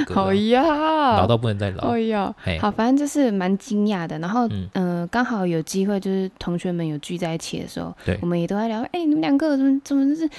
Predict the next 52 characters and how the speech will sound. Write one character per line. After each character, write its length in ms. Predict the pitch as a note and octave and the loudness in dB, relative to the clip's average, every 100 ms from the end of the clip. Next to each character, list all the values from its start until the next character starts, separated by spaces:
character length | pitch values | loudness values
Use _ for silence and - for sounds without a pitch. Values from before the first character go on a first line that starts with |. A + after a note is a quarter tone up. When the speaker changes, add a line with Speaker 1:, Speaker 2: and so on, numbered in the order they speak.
| - - | -16 -2
Speaker 2:
明 120 | D4 | 0
明 80 | D4+ | 0
就 100 | - D4+ | -2 -4
怎 120 | A#3+ | 2
么 60 | |
那 60 | C4+ | 2
么 40 | D4+ | 2
突 180 | - D4+ | 0 0
然 240 | C4+ A#3 | 0 0
啊， 140 | A#3+ | 0
那 80 | B3+ | 2
么 80 | D4 | 2
突 120 | C#4 | 2
然 80 | C#4 | 2
就 80 | C#4 | 2
复 220 | - C4 | 0 -2
合 120 | G#3 | -2
了？ 80 | F#3 | 0
Speaker 1:
就 120 | F#3 | 0
说 240 | A#2 - F#2 | 2 0 0
啊。 200 | E2+ E2+ | 0 -4
Speaker 2:
对 120 | - | -6
啊， 120 | F3 E3 | -6 -4
然 160 | F3+ | -4
后， 80 | A3 - | -6 -4
啊， 100 | D#4+ E4 | -4 -2
没 100 | C#4+ | -2
有 160 | D4 | 0
啊， 260 | C4+ B3+ B3+ | 0 -2 -4
就 140 | - C4+ | -4 -6
这 160 | - C4 | -4 -4
样 120 | A3+ | -4
啊， 280 | G3+ G3 F#3+ | -4 -4 -4
那 160 | G3 G#3+ F#3+ | 2 2 4
Speaker 1:
嗯， 140 | A2 | 4
嗯， 200 | A2 A2+ A2+ | 4 0 -2
嗯。 100 | F#2+ - - | -4 -10 -14
Speaker 2:
<laughs> 200 | - - | -14 -8
对， 120 | - B3+ | -2 0
但 140 | D#4+ | 0
是 80 | F4 | 0
到 140 | D#4 | 2
目 160 | D4 C4 | 4 4
前 160 | G3 | 2
为 100 | F3+ | 0
止 140 | F#3+ F3 | -2 -4
看 200 | - G#3 | -2 -4
起 120 | E3+ | -4
来 80 | D#3+ | -6
都 160 | F3+ | -6
还 160 | F#3 D#3+ | -4 -6
是， 440 | - F#3+ F3 E3 | -6 -4 -2 -4